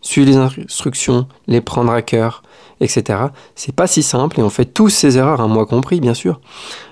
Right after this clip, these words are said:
Euh, et je, et le fait de travailler à clarifier ça, et à être le plus sincère possible dans le, le fait de suivre les instructions, c'est déjà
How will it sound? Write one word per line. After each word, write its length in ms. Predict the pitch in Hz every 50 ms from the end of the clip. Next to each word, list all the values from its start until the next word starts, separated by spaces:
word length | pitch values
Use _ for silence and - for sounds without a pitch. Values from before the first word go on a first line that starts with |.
| _ -
Euh, 380 | - - 117 113 110 107 104 107 -
et 140 | - 120 107
je, 120 | 110 117 113 - - -
et 100 | - 123
le 100 | 113 110
fait 200 | 107 - - 160
de 120 | 151 135 127
travailler 680 | 131 - - - 147 143 143 143 139 135 143 143 135 135 - - _ _ _ _ _ -
à 460 | 123 117 110 104 101 101 101 107 113 - _ _ - - - - - - - - - _ _ -
clarifier 500 | - 151 147 147 156 147 135 - - 143
ça, 480 | 123 - - 123 123 143 160 180 - _ _ _ _ -
et 140 | - 117 113
à 440 | 107 107 107 104 107 107 110 - _ _ _ _ _ _ _ _ _ _ _ _ _ _ _ _ _ _ _ _ _ - -
être 200 | - 143 135 -
le 80 | 139 123
plus 200 | - - 156 156
sincère 480 | - - 143 139 - - 143 139 135
possible 500 | 139 - 135 127 - - 143 135 123 - - - _ -
dans 480 | 143 127 113 120 127 135 135 135 131 - - -
le, 680 | - 110 107 110 107 104 104 104 101 104 104 104 104
le 80 | 104
fait 140 | 104 - -
de 120 | 120 120 110
suivre 200 | - - 120 117
les 80 | 110
instructions, 440 | 110 104 - 113 - - 127 127 131
c'est 220 | 131 - - 127
déjà 480 | 113 117 139 143 143 131 143 147 151 135